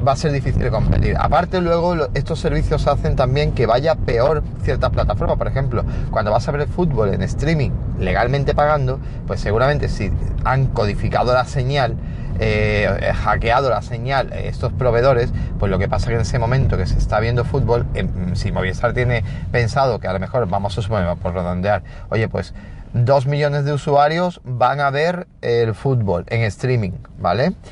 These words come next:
Bueno, pues, eh, de repente es que esa señal no tiene enganchado dos millones de usuarios, tiene enganchado a nivel mundial,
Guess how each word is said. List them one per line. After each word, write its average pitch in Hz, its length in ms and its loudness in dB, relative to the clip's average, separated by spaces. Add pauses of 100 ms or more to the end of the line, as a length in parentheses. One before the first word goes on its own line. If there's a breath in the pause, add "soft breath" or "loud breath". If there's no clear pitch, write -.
(200 loud breath)
Bueno, 92 300 -2
pues, 92 340 -2
eh, 95 400 0
de 101 80 0
repente 104 360 0
es - 40 -4
que - 120 -4
esa 127 140 -2
señal 123 340 0
no 135 140 2
tiene 127 200 0
enganchado 113 340 0
dos 98 100 0
millones 90 300 -2
de - 60 -8
usuarios, 107 280 -2 (320 loud breath)
tiene 117 200 0
enganchado 120 640 0
a 101 100 -6
nivel 98 240 -4
mundial, 123 560 2